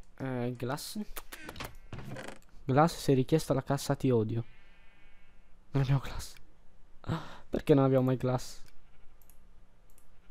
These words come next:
Sabbia, noi non ne abbiamo. Limestone, sand.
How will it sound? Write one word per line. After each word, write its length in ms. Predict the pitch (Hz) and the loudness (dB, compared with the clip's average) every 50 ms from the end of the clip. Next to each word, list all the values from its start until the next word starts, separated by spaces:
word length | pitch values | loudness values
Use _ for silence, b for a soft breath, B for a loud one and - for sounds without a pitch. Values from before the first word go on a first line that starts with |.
| - - - | -12 -12 -10
Sabbia, 480 | - - - - 147 143 147 143 127 113 | -8 -2 4 6 6 6 6 4 2 2
noi 100 | 127 131 | 2 2
non 100 | 127 117 | 2 2
ne 40 | 110 | 2
abbiamo. 340 | 113 131 143 135 123 131 139 - - - - - - - - - - - - - - - - - - - - - - - - - - - - - - - - - - - - - - - - - - - - - - - - - - - - | 2 4 4 4 4 2 -2 -4 -6 -8 -10 -10 -8 -8 -8 -8 -8 -8 -10 -10 -10 -10 -10 -12 -12 -14 -14 -14 -14 -14 -14 -16 -16 -16 -18 -18 -16 -14 -14 -14 -14 -14 -14 -14 -14 -12 -14 -14 -14 -12 -14 -12 -12 -14 -12 -12 -12 -12 -6
Limestone, 580 | - 127 135 151 165 160 - 175 185 190 185 180 | -2 2 4 4 4 4 2 0 0 0 0 -2
sand. 360 | - - - 101 - 107 107 | -2 -2 -2 0 0 -2 -4